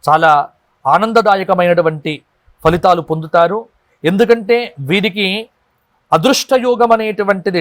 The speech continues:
డెబ్బై ఐదు శాతం ఉంది. లక్ష్య సాధనకు అనుకూలమైనటువంటి కార్యం, తర్వాత శుభకార్యములు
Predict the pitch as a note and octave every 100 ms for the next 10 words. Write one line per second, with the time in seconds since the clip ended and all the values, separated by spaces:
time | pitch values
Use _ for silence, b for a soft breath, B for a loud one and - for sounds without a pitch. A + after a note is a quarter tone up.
0 | C#3+ F3 E3 A#3 C4 C4 A#3 A3 G#3+ A3
1 | G3+ G#3 G#3+ A3 - _ _ _ _ D3
2 | F3+ - C4+ C4+ B3 A#3+ A3 A3+ A3+ G3
3 | - G#3 B3 C#4 C4+ B3+ A3+ A3 G3+ G3
4 | G3 - F3 F3+ F3+ G3+ G#3 _ _ _
5 | _ _ - F#3+ G3+ G3 G3 - F#3+ B3
6 | C4 C#4 C4+ A3+ B3+ B3+